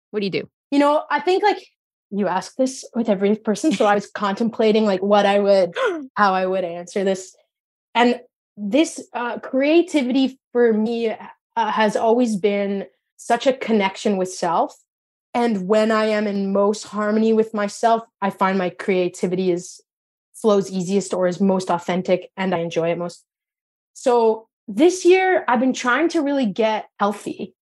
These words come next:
Speaker 2: and it's hard. It's been a super hard process. I got an A D H D diagnosis, of which I'm, like, trying to figure out how that works, and, and, and dealing with, like, learning about, uh, seeing that I am, like, so addicted to sugar, and it really is a problem. And, like,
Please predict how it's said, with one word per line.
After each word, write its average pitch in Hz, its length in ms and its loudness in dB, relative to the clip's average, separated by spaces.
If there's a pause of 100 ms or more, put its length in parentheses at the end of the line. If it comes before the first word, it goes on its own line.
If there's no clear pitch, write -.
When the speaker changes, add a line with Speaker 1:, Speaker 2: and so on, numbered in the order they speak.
(140)
Speaker 2:
and 214 140 0
it's 202 140 -2
hard. 190 460 2
It's 175 120 -6
been 208 140 -2
a 180 100 -4
super 214 340 -4
hard 196 180 -2
process. 196 360 -2
I 185 80 0
got 175 140 -2
an 175 80 -6
A 180 120 -2
D 185 140 0
H 180 180 -4
D 196 120 -6
diagnosis, 190 640 -2
of 170 100 -4
which 175 220 -4
I'm, 180 120 -2
like, 165 160 -10
trying 175 280 -6
to 170 80 -12
figure 170 320 -4
out 160 80 -6
how 175 80 -6
that 175 200 0
works, 185 300 -2
and, 180 140 -4 (440)
and, 190 400 -2 (240)
and 190 300 -2
dealing 202 320 2
with, 185 180 0
like, 170 220 -2 (480)
learning 202 400 2
about, 180 300 2 (140)
uh, 208 220 -6
seeing 220 400 2
that 180 100 2
I 180 140 2
am, 185 80 -2
like, 165 160 -8
so 185 340 0
addicted 180 400 -4
to 170 80 -12
sugar, 190 420 -2
and 185 140 0
it 165 80 -4
really 175 380 0
is 170 120 -4
a 170 60 -6
problem. 180 500 0
And, 202 100 0
like, 170 240 -6